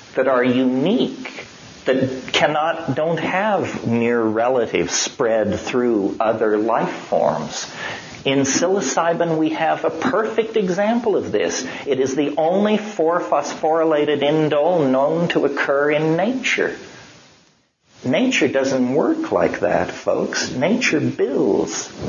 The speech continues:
always on what has previously been accomplished. So this is a red flag saying at the molecular level, this thing looks like an alien artifact at the molecular level. What troubles me about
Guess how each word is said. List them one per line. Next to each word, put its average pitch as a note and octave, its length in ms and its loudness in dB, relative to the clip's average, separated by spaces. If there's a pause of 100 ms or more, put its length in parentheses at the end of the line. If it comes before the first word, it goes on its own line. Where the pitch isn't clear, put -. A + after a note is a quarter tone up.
(140)
always D#3 680 2 (220)
on A2 120 2
what A#2+ 120 2
has A#2+ 120 0
previously E3 760 0
been C#3 200 0
accomplished. - 720 -2 (360)
So - 360 0 (160)
this A2+ 380 0
is A#2+ 280 2
a A2 100 2
red A#2 420 0
flag F#2 800 0 (560)
saying A#2+ 640 2
at A2 220 -2
the A2+ 80 2
molecular A2+ 600 2
level, G2+ 340 2
this - 340 0
thing G#2 400 0
looks - 260 0
like F#2 200 0
an G2+ 120 2
alien G#2 440 2
artifact - 920 -2
at A2+ 200 0
the - 60 0
molecular C#3+ 720 0
level. - 440 -2 (960)
What F#3+ 240 2
troubles G3 600 -2
me A2+ 280 2
about G#2 540 0